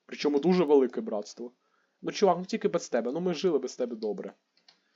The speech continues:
На, повне братство. Оце братство. Ладно, на... мені, я не знаю, що мені робити. На мене просто натовп іде. Ці скелети. Ладно, добре, мені треба вже шукати точно поселення, іначе... іначе я помру швидше, ніж знайду те поселення. Вони йдуть.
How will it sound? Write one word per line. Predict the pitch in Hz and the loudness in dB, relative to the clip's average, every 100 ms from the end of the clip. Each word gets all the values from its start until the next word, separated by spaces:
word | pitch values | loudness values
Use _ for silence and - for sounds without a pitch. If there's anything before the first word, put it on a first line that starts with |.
| _ _ _ | _ _ _
На, | 151 151 143 | 0 4 6
повне | 143 165 139 131 | 6 2 4 0
братство. | 135 131 - - - - | 2 0 0 -12 -12 -10
Оце | 143 - 170 | -12 -6 -6
братство. | 135 127 - - - _ _ _ _ _ _ _ | -4 -8 -8 -16 -18 _ _ _ _ _ _ _
Ладно, | 123 131 135 | 4 4 4
на... | 143 123 135 | -2 -4 -4
мені, | 139 175 | -4 0
я | 185 190 | 2 0
не | |
знаю, | 180 147 | 0 -2
що | - | -2
мені | 139 139 | -2 0
робити. | 123 123 127 | -2 -4 -6
На | 135 | -4
мене | 143 | -4
просто | 143 165 - | -2 -6 -4
натовп | 135 113 110 - | -4 -4 -6 -12
іде. | 110 110 - _ _ _ _ _ | -8 -8 -10 _ _ _ _ _
Ці | - | -14
скелети. | - - 147 160 - - | -14 -6 -2 -2 -6 -2
Ладно, | 127 123 | 2 2
добре, | 123 117 123 | 2 0 0
мені | 131 | -4
треба | 135 151 131 | -2 -2 -4
вже | 120 | -6
шукати | - 135 131 | -8 -4 -4
точно | 135 127 143 | -4 -6 -6
поселення, | - 120 113 110 113 | -10 -8 -6 -4 -4
іначе... | 120 - 127 117 _ _ _ _ _ _ _ _ | -6 -6 -6 -6 _ _ _ _ _ _ _ _
іначе | 139 143 143 156 | 0 0 2 -2
я | |
помру | 147 151 156 | -2 -2 -4
швидше, | - 160 - | -4 -6 -4
ніж | 147 123 | -6 -2
знайду | 135 139 | -2 0
те | 147 | -2
поселення. | 147 147 - 135 143 117 107 104 | 0 -2 4 6 6 2 -2 -4
Вони | 123 123 | -6 -4
йдуть. | 120 110 - | -4 -6 -10